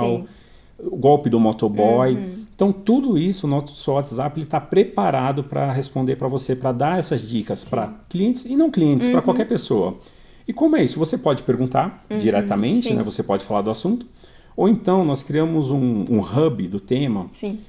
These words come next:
Speaker 2: que ele é chamado per-, por uma hashtag. Então, se você digitar no nosso WhatsApp aí, hashtag segurança,
Speaker 1: Uhum.
Speaker 2: ele traz todos esses assuntos num lugar só.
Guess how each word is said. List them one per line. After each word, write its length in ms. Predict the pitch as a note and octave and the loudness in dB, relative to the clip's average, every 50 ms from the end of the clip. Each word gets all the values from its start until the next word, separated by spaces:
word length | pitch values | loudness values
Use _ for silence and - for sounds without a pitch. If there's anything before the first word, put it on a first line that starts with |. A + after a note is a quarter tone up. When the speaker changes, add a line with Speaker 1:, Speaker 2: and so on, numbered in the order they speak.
| - - | -18 -8
Speaker 2:
que 80 | - B2+ | -2 0
ele 80 | B2 C3+ | 2 2
é 40 | B2+ | 0
chamado 440 | - - B2+ A2 A2+ A#2+ C3+ C3+ C3+ | 0 -2 -2 0 0 0 -2 -2 -4
per-, 200 | C3 - C3 A#2+ | -2 -2 -4 -4
por 180 | B2 - B2+ | -2 -2 0
uma 140 | B2 A#2+ B2 | 2 2 0
hashtag. 680 | A2+ A#2+ D3 C#3+ - - - - G2+ G2 F2+ E2+ F2 | 0 -2 -4 -4 -4 -6 -6 -4 -4 -4 -4 -6 -8
Então, 180 | F2 - - C#3+ | -6 -4 -4 -4
se 80 | C#3 | -4
você 240 | - E3+ D#3 - G3+ | -2 -4 0 0 0
digitar 440 | G3 D#3 D3+ D3+ D#3 - - G#2 G2+ | -2 -2 -4 -6 -6 -6 -4 -4 -2
no 80 | G2+ G2 | -2 -2
nosso 260 | G#2 B2+ C#3 C#3 - | -2 -2 -4 -4 -4
WhatsApp 380 | D3+ B2 - C3+ A2+ - - | -4 -4 -4 -6 -6 -4 -4
aí, 60 | F#2 E2 | -6 -4
hashtag 520 | - C3+ D3 C#3 - - - G#2+ G2 F#2 | -4 -6 -6 -6 -6 -4 -4 -4 -4 -4
segurança, 840 | F#2+ - - - F#3 F3 D3 B2 A2 G#2+ B2 D3 C#3+ - - - - - | -6 -6 -4 -4 -4 -2 0 0 2 2 2 2 2 0 -2 -2 -4 -6
Speaker 1:
Uhum. 340 | G3 F#3+ F3+ F3+ F#3 G#3+ C4+ - - - | -6 -8 -10 -12 -12 -14 -14 -16 -10 -4
Speaker 2:
ele 180 | - A#2+ B2 C#3 | 0 0 0 0
traz 320 | C3+ - A#2 G#2+ G#2 - | 0 0 0 0 0 -2
todos 540 | - - - - F3 G3 G#3+ A#3+ G#3+ F#3+ D3 | -4 -6 0 4 6 6 6 4 2 0 0
esses 240 | C#3+ C3+ B2 - C3 | 0 -2 -2 -2 -4
assuntos 480 | A#2 A2 - - - B2 B2+ B2+ - - | -4 -4 -4 -4 -2 -2 -2 -2 -2 -4
num 100 | C#3 C3 | -4 -2
lugar 260 | B2+ A#2 B2 C3+ D3 | -2 -2 -2 -2 -4
só. 300 | - - G#2+ F2+ F2 | -4 -6 -6 -8 -8